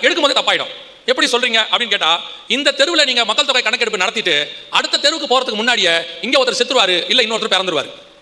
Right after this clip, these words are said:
ரெண்டுல ஏதாவது ஒண்ணு நடக்கும். நீங்க மொத்தமா எடுக்கிறதுக்கு முன்னாடி நிறைய பேர் பிறந்துருவாங்க, நிறைய பேர் இறந்துருவாங்க. அதனால தான் மக்கள் தொகை கணக்கெடுப்புல என்ன செய்வாங்கன்னா, ஒன்று ஒன்று ரெண்டாயிரத்தி இருபத்தி நாலு கணக்கின் படின்னு மேல போட்டிருப்பாங்க.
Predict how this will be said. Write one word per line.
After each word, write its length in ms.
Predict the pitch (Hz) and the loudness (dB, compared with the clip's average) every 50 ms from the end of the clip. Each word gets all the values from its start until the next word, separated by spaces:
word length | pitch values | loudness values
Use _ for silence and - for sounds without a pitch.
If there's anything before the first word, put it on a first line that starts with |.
| - _ - - _ _ | -20 _ -20 -20 _ _
ரெண்டுல 220 | - 214 277 302 294 | -2 -2 2 2 2
ஏதாவது 300 | 233 233 262 269 240 233 | 4 4 2 2 0 0
ஒண்ணு 20 | |
நடக்கும். 320 | 233 202 214 226 208 160 - - - - - - - | 0 0 0 0 0 -2 -4 -6 -16 -20 -20 -12 -6
நீங்க 260 | - 208 226 214 214 240 | -2 -2 0 0 0 0
மொத்தமா 220 | - 320 349 339 | 0 2 2 2
எடுக்கிறதுக்கு 360 | 359 285 254 247 254 214 208 | 2 2 0 -2 -2 -2 -2
முன்னாடி 360 | 220 247 233 214 180 175 180 180 - - 165 | 0 0 2 2 2 0 -2 -4 -10 -6 -2
நிறைய 180 | 185 226 254 | 0 0 2
பேர் 120 | 254 277 247 | 2 0 0
பிறந்துருவாங்க, 480 | 226 226 226 233 220 202 190 196 185 - - | 0 0 0 2 0 2 2 0 -2 -2 -2
நிறைய 160 | 175 202 208 | -2 0 0
பேர் 180 | 196 214 185 175 | 0 0 0 0
இறந்துருவாங்க. 400 | 190 202 196 180 165 147 143 131 - - - | 0 0 0 0 0 0 -2 -6 -8 -8 -6
அதனால 260 | 165 220 262 262 262 | -2 0 0 0 0
தான் 100 | 302 277 | 0 0
மக்கள் 200 | 220 - 294 285 | 0 0 0 0
தொகை 140 | 277 247 226 | 0 0 0
கணக்கெடுப்புல 260 | 214 220 220 214 202 | 0 0 0 0 2
என்ன 180 | 190 180 220 233 | 2 2 2 2
செய்வாங்கன்னா, 500 | 220 202 180 165 156 151 151 190 247 - - - - - | 0 0 0 0 0 0 2 0 0 -2 -6 -12 -6 -2
ஒன்று 400 | 175 214 233 240 240 269 302 302 | -2 0 0 0 0 0 0 0
ஒன்று 320 | 226 208 220 214 254 294 | 0 -2 -2 -2 -2 -2
ரெண்டாயிரத்தி 400 | 262 208 208 247 233 226 220 220 | -2 -2 0 0 0 -2 -2 -2
இருபத்தி 320 | 277 226 208 226 240 233 214 | -2 -2 -2 -2 -2 0 0
நாலு 260 | 196 185 202 226 247 | 0 2 2 0 0
கணக்கின் 360 | - 196 214 214 233 233 214 | -2 -2 -2 0 -2 -2 -2
படின்னு 200 | 214 196 190 240 | 0 -2 0 0
மேல 80 | 208 185 | 0 -2
போட்டிருப்பாங்க. 440 | 185 170 165 143 151 - - - | -2 -2 -4 -6 -8 -12 -14 -20